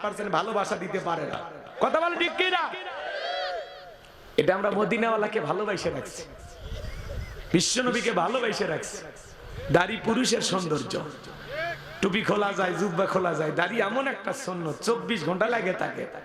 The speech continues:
খোলার উপায় নাই। সুবহানাল্লাহ, সুবহানাল্লাহ। পুরুষের দাড়ি রাখলেই ভাল লাগে, দাড়ি ছাড়া পুরুষদের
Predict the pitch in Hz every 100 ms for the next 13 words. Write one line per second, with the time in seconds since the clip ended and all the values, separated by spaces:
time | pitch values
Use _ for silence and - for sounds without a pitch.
0 | - - 156 143 135 127 117 117 123 123
1 | - - - - 165 165 180 226 226 214
2 | 196 - 214 208 185 - - - - -
3 | - - - - 262 277 294 302 294 285
4 | 269 294 285 285 - - - - - -
5 | - - 262 277 294 277 269 240 269 277
6 | - 294 262 226 240 214 196 202 214 247
7 | 247 247 185 247 240 233